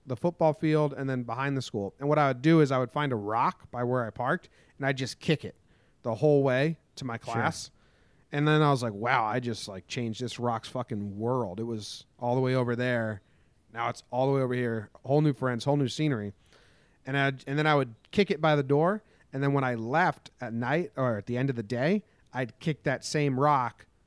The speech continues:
Speaker 1: back to my car the whole time I walked. And then I'd just do that all week, just kicking this rock. And then if I showed up and the rock wasn't where I left it, I'd be like, "What the fuck? Someone took my rock."
Speaker 2: Started a new life without you.
Speaker 1: Yeah.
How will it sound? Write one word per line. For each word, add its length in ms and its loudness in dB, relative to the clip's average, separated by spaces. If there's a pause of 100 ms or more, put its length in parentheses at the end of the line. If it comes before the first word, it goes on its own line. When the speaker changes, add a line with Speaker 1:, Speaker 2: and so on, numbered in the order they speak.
(140)
Speaker 1:
back 400 0
to 100 -6
my 180 -4
car 500 0
the 60 -10
whole 120 -2
time 240 -6
I 60 -4
walked. 420 -2 (400)
And 100 -2
then 80 2
I'd 140 4
just 160 0
do 140 8
that 160 6
all 180 6
week, 240 4
just 240 -10
kicking 320 -2
this 180 -4
rock. 440 0 (340)
And 100 -6
then 80 0
if 120 -2
I 80 2
showed 320 0
up 160 -2
and 100 -4
the 60 -2
rock 360 -4
wasn't 280 -4
where 160 -4
I 80 -6
left 300 2
it, 60 -4
I'd 80 -6
be 80 -8
like, 140 -8
"What 140 -8
the 60 -16
fuck? 400 -4
Someone 240 -6
took 180 -8
my 100 -10
rock." 400 -8 (760)
Speaker 2:
Started 440 -2
a 40 -2
new 180 0
life 300 2
without 400 0
you. 140 -10 (320)
Speaker 1:
Yeah. 360 8